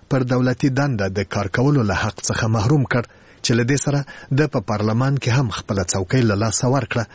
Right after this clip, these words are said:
خو عمران خان د دې پریکړې پر وړاندې د استناف غوښتنه کړې. اویا کلن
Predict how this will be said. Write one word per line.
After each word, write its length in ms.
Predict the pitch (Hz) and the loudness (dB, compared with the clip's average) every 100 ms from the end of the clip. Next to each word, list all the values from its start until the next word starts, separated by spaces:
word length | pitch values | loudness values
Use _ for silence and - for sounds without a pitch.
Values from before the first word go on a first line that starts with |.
| - - | -20 -12
خو 120 | - 135 | -2 0
عمران 300 | 135 139 131 | 2 0 0
خان 160 | 156 117 92 - | 0 -2 -6 -6
د 40 | 123 110 | -2 0
دې 80 | 107 | 0
پریکړې 300 | 117 110 113 - | -2 0 -2 -2
پر 80 | 101 | -2
وړاندې 280 | 107 139 135 120 | 0 2 0 0
د 20 | 113 - | -2 -4
استناف 400 | - 107 104 110 - - 110 | -4 0 0 -2 -4 -6 -4
غوښتنه 380 | 113 - 131 110 | -2 0 -2 0
کړې. 180 | - 120 - - - - - - | 0 -2 -4 -16 -20 -18 -16 -2
اویا 180 | 127 123 120 | 2 2 0
کلن 260 | 127 135 | 0 0